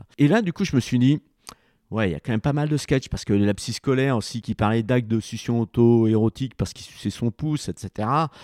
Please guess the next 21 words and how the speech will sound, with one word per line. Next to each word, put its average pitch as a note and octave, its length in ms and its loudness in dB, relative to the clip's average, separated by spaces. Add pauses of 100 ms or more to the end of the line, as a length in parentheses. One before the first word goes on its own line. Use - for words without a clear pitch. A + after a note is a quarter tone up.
(300)
Là, B2 120 6
je - 140 -2
me A#2+ 100 4
disais C#3 300 0
quand D#3+ 120 -2
même, F3 220 0
j'ai A#2 220 2
quand C3 160 0
même D3 140 2
une, A#2+ 120 2 (520)
euh, G#2 40 4
quelques - 300 0
personnages D3 460 0
sympathiques. F3+ 680 -2 (160)
Donc, C#3+ 260 2 (200)
je, B2 160 -12 (720)
je F3+ 240 6
fais G3+ 240 2
ce D#3 160 -4
spectacle - 640 -8 (320)
le, D3 240 0